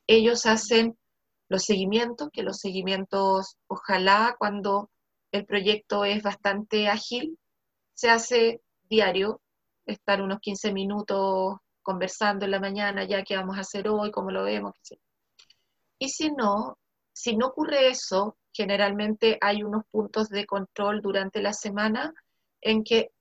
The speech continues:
al menos uno va preguntando, "Oye, ¿cómo vas? ¿Qué te falta?". Eh, dudas, eh, nos aseguramos muy bien del entendimiento del requerimiento, que eso es básico, porque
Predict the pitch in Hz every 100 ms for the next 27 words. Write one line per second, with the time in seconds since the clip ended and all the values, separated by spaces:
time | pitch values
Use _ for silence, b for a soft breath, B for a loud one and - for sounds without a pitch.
0 | _ 202 208 208 220 240 220 220 214 226
1 | 214 214 214 196 180 175 156 160 185 190
2 | 185 185 185 190 220 214 220 - 202 185
3 | 185 - 220 214 - 220 226 - _ _
4 | _ _ - 190 196 - 180 226 220 214
5 | 220 226 - - _ _ _ _ _ _
6 | - 196 190 196 - 208 220 233 214 226
7 | 214 220 214 214 220 220 208 220 214 214
8 | 196 196 214 196 196 190 208 214 220 214
9 | 214 214 208 214 214 214 208 220 240 -
10 | 208 - 202 208 214 - 190 - 240 -
11 | _ _ _ _ _ 202 202 - 202 196
12 | 196 196 208